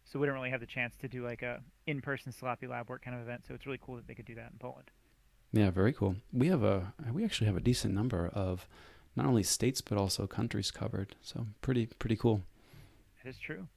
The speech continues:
Speaker 1: Yeah.
Speaker 2: Pretty
Speaker 1: Many
Speaker 2: cool.
Speaker 1: miles. Yeah.
Speaker 2: Indeed. Indeed.
Speaker 1: Um, there was another announcement you wanted to make about the, um, N K F L. Is that right?
Speaker 2: Yeah.
Speaker 1: You know more about the
Speaker 2: Yeah.
Speaker 1: N K F L than I do.
Speaker 2: Yeah, so, uh, they're starting a new event series, and I'll,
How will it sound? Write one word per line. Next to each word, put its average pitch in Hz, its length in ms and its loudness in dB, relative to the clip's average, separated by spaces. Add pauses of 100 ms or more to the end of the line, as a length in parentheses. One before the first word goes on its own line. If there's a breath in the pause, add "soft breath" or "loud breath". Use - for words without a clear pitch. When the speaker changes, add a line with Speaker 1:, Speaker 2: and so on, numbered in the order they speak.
(200)
Speaker 1:
Yeah. 139 140 -12
Speaker 2:
Pretty 95 200 0
Speaker 1:
Many - 140 2
Speaker 2:
cool. 123 60 4
Speaker 1:
miles. 135 340 -2 (1120)
Yeah. 120 60 4
Speaker 2:
Indeed. 95 400 6 (220)
Indeed. 107 400 6 (640 loud breath)
Speaker 1:
Um, 127 220 -6 (340)
there 160 80 0
was 151 80 2
another 180 400 2 (220)
announcement 139 340 0
you 135 80 -4
wanted 131 120 -2
to 127 40 -2
make 123 100 -6
about 123 200 -6
the, 123 280 -10
um, 117 340 -6
N 143 120 -6
K 135 160 0
F 123 160 -4
L. 113 240 -4 (440 soft breath)
Is - 60 -20 (300 soft breath)
that 127 140 -6
right? 131 180 4
Speaker 2:
Yeah. 208 100 -6
Speaker 1:
You 143 120 -4
know 143 100 0
more 143 140 6
about 226 80 4
the 202 60 4
Speaker 2:
Yeah. 131 160 10
Speaker 1:
N 90 60 8
K 82 60 4
F 90 120 -2
L 123 100 -8
than - 100 -16
I - 160 -14
do. - 0 - (360 loud breath)
Speaker 2:
Yeah, 127 260 10
so, 110 560 10
uh, 104 280 6
they're 127 200 4
starting 127 340 8
a - 20 10
new 107 180 12
event 104 240 8
series, 101 460 6
and 104 160 4
I'll, 95 160 6